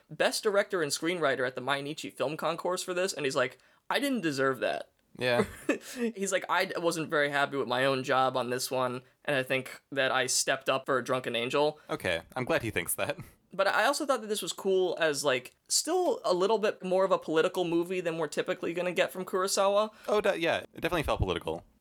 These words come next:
Speaker 1: But it's kind of an inverse of No Regrets for Our Youth,
Speaker 2: Mm-hmm.
Speaker 1: where this time we're focusing on the poor instead of the rich. I'd probably give it, like, an eight out of ten, honestly, probably, like, four out of five star. I, I, like, I just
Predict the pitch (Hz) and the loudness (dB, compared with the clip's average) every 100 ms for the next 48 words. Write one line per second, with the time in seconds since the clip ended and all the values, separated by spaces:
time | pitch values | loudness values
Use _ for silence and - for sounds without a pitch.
0 | - 185 170 185 175 - 240 277 175 - | -2 0 2 2 0 0 0 2 0 0
1 | 226 269 160 127 117 - - - - 147 | 0 0 2 2 2 -2 -4 -4 2 4
2 | 139 135 151 - 160 160 156 151 147 - | 4 2 -2 -10 0 2 4 4 2 2
3 | 127 131 165 131 107 113 131 139 135 131 | 2 2 0 0 2 4 2 0 0 0
4 | 127 131 131 143 131 120 - - 147 127 | 0 0 2 2 2 0 -4 0 2 2
5 | 123 - 110 - 92 104 104 - - - | 0 -2 -2 -2 -4 0 2 0 -6 -14
6 | - _ - 156 156 170 143 143 123 139 | -18 _ -2 -2 2 0 2 -2 2 2
7 | 131 131 - 123 113 117 - - - _ | 4 2 2 2 0 -2 -8 -16 -20 _
8 | 135 120 131 123 120 120 120 120 - 127 | -2 2 2 2 -2 -2 -4 -4 -6 -6
9 | 131 139 135 135 123 - 135 123 127 131 | -4 -6 -6 -6 -6 -4 2 2 2 0
10 | 131 - 139 135 139 143 165 160 151 160 | 0 0 2 2 2 0 2 4 4 2
11 | 170 190 - | 0 -2 -6